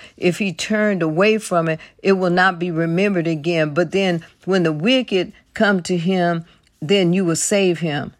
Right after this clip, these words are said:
Oh my God. Hallelujah. That's why it says, "When I say unto the righteous that he shall surely live, if he trusts to his own righteousness and commit iniquity, and all of his righteousness shall not be remembered,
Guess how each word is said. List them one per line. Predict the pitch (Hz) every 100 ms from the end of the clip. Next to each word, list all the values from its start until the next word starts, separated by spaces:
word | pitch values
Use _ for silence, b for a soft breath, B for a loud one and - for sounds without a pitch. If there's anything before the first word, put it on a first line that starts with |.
| _ -
Oh | 214
my | 214 165
God. | 147 175 165 143 - - _ _
Hallelujah. | 208 208 165 156 185 175 143 139 b b
That's | 175 196 202
why | 202 185
it | 170
says, | 196 170 180
"When | 180
I | 175
say | 180 - 220 226
unto | 226 214
the | 202 185
righteous | 202 214 208 220 208 - B B B
that | - 190
he | 190 214
shall | - 190
surely | 180 220 208 185
live, | 180 202 214 220 214 B B B
if | 190 175
he | 196
trusts | 156 - 214 220 208 -
to | 185
his | 180 151 -
own | 196 190 165
righteousness | 180 208 202 208 - 208 202 - B B
and | - 175 170
commit | 175 180 170
iniquity, | 151 151 190 214 214 208 - 202 202 b b
and | - 160 -
all | 180 202 208
of | 175
his | 165 147
righteousness | 170 185 190 208 - 190 190 - B
shall | - - 175 147
not | 151 170 208 220 - 165
be | 190 202
remembered, | 170 165 156 175 208 196 139 - -